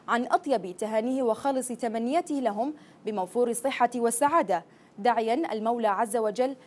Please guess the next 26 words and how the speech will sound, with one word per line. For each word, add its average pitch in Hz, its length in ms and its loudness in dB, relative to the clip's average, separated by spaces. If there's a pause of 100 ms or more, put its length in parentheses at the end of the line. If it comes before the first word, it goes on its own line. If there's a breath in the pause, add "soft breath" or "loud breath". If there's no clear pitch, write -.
(200 loud breath)
أن 294 100 4
يعيد 330 320 0
هذه 247 340 0
المناسبة 220 520 -2
الكريمة 240 480 -4 (280 loud breath)
على 190 220 0
دول 240 300 0
وشعوب 233 420 -2
مجلس 226 360 -6
التعاون 226 420 0
الشقيقة 262 560 -2 (300 loud breath)
بوافر 262 440 4
الخير 262 400 -2
واليمن 226 580 0
والبركات. 196 720 2 (480 loud breath)
فقد 311 340 4
تبادل 311 520 2
جلالة 240 400 0
الملك 233 340 -6
المفدى 233 460 -2
برقيات 240 500 -4
تهنئة 240 540 -4
مع 254 260 -2
كل 240 280 -4
من 233 180 -2
إخوانه 247 440 0